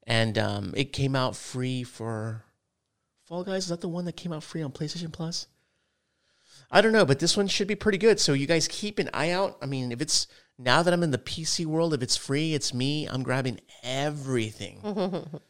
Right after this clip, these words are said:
Speaker 1: So I'm so excited. I'm like, "Dude, this is good." I, I got in. And even if you don't have a P C and, and you're maybe planning to get one, just queue it up, dude.
Speaker 2: Yeah.
Speaker 1: You got nothing to lose, and later on, you'll have a game.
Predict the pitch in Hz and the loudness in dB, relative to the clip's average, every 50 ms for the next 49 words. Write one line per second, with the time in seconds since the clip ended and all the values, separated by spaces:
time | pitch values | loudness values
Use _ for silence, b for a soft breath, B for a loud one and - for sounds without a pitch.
0 | _ _ - - - 156 139 135 160 165 151 185 - - - 170 135 151 - - | _ _ -2 2 6 6 8 8 8 8 8 6 6 8 8 8 8 8 6 4
1 | - 160 131 135 143 131 139 - - - 131 120 98 104 120 120 110 104 - - | 4 6 6 6 4 2 2 0 -2 -4 -4 -4 -4 -2 -2 -2 -2 -4 -4 -6
2 | 101 104 107 101 87 87 92 - - - - 110 104 110 110 107 107 110 110 117 | -4 -2 -2 -2 -4 -6 -12 -16 -16 -10 -6 0 2 4 4 4 4 2 0 -4
3 | - _ _ _ - - 160 214 254 277 233 165 139 131 110 123 123 170 220 214 | -8 _ _ _ 4 6 8 8 8 8 6 6 6 4 4 4 4 4 2 0
4 | 160 113 107 - 139 123 110 - 117 113 107 104 - _ - 131 123 120 117 117 | -2 -2 -4 -4 -4 -4 -2 -2 -2 -2 -4 -4 -6 _ -4 -4 -2 -2 -2 0
5 | 123 127 123 127 123 - - - 139 143 151 135 104 92 104 120 - 226 165 110 | 0 0 -2 -2 -6 -8 -8 -6 -4 -4 -4 -4 -4 0 0 0 0 0 -4 -6
6 | 87 85 - _ _ _ _ _ _ _ _ _ _ _ _ _ - - 151 220 | -6 -8 -12 _ _ _ _ _ _ _ _ _ _ _ _ _ -2 0 2 2
7 | - - - - - 175 208 202 156 127 175 247 - - - 123 147 202 226 - | 2 2 0 -2 -2 0 2 2 2 2 0 -2 -4 -6 -6 -4 -4 -4 -6 -10
8 | _ _ _ _ _ _ _ _ _ _ - 180 175 160 175 190 175 120 120 131 | _ _ _ _ _ _ _ _ _ _ -6 -2 -2 -2 0 0 0 0 2 2
9 | 151 165 - 170 143 143 139 131 185 208 165 123 107 110 110 - - 117 127 135 | 0 0 0 0 0 2 2 2 2 2 0 0 -2 -4 -6 -4 -2 0 0 2
10 | 135 139 139 180 208 - 117 127 135 135 135 123 123 131 165 185 110 107 | 2 2 0 0 0 -2 -2 -2 -2 -2 -4 -2 -2 -4 -2 -4 -6 -8